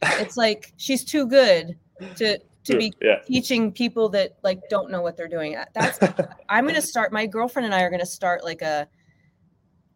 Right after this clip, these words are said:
Speaker 2: uh, like, a social media Instagram page where, like, we show her doing it and then we
Speaker 1: <laughs>
Speaker 2: show us doing it, which is, like, a total fail. And we're gonna use, like, funny music. It's gonna be great. It's gonna go viral.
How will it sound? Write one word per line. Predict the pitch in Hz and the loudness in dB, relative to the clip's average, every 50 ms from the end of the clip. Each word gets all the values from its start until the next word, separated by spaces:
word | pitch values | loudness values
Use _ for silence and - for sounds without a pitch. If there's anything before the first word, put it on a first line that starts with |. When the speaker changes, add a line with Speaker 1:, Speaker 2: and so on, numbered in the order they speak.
| _ _ _ _ - | _ _ _ _ -6
Speaker 2:
uh, | - 180 175 170 160 160 151 - - - | -4 -4 -2 -2 -2 -2 -4 -4 -4 -4
like, | 180 175 | -4 -4
a | 180 165 170 | -2 -4 -6
social | 175 - - 214 208 196 - 220 | -6 -4 -4 -4 -4 -4 -4 -4
media | 185 185 185 185 185 180 175 170 165 156 151 - _ _ - - _ _ _ _ _ - | -4 -2 -2 0 2 2 2 2 0 -2 -4 -8 _ _ -20 -20 _ _ _ _ _ -10
Instagram | - 196 196 185 - - 202 180 185 165 160 160 | -6 -4 -4 -4 -4 -6 -4 -4 -2 -4 -4 -4
page | - 185 165 160 151 - | -6 -6 -6 -6 -8 -6
where, | 170 175 160 156 151 _ - | -4 -2 -2 -2 -6 _ -6
like, | - 170 170 - | -4 -4 -4 -4
we | 196 190 | -6 -6
show | 185 - 214 196 180 | -4 -2 -2 -2 0
her | - 196 190 196 | 0 0 0 0
doing | 190 208 208 208 208 226 | 0 0 0 0 0 0
it | 233 240 240 240 - _ _ _ _ _ - - - - - | 0 0 -2 -2 -6 _ _ _ _ _ -12 -10 -10 -4 2
and | - 185 190 | 4 4 6
then | 190 196 190 196 180 | 6 4 4 4 2
we | 196 202 | 0 0
Speaker 1:
<laughs> | - - | 2 4
Speaker 2:
show | 214 196 190 190 - | 4 4 4 2 -2
us | - 196 202 - - | 0 0 0 -2 -4
doing | - 262 269 277 285 311 | -2 0 0 2 2 2
it, | 330 339 330 - - - | 2 2 0 0 -2 -6
which | 208 214 214 - | -6 -6 -4 -4
is, | 220 202 202 202 | -6 -4 0 2
like, | 202 190 185 185 - - | 4 2 2 2 -2 -8
a | 185 | -8
total | - - 208 196 190 196 | -4 -2 -2 0 -2 -2
fail. | 190 - 202 190 190 190 | -2 2 2 4 4 4
And | 185 | 4
we're | 190 185 | 2 0
gonna | 190 185 185 180 | 0 -2 -2 -4
use, | 180 190 190 190 | -6 -6 -4 -4
like, | 190 175 - | -4 -6 -6
funny | - 185 175 180 175 | -8 -8 -6 -6 -6
music. | 170 170 175 170 180 180 - | -6 -6 -6 -6 -8 -10 -10
It's | - - | -12 -14
gonna | 196 185 180 160 | -12 -12 -12 -12
be | 156 151 | -12 -12
great. | - 143 147 139 | -12 -10 -10 -4
It's | - 175 | -2 -2
gonna | 165 170 165 151 | -2 -4 -6 -10
go | 143 143 | -8 -6
viral. | 147 147 - - - - | -4 -4 -4 -4 -6 -8